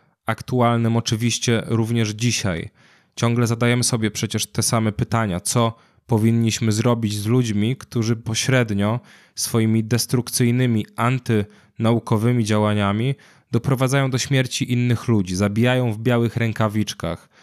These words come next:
propagują antywiedzę zdolną zabić.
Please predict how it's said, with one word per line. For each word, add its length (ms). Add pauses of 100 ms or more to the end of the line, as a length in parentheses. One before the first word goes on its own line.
(220)
propagują 600 (100)
antywiedzę 720
zdolną 460
zabić. 560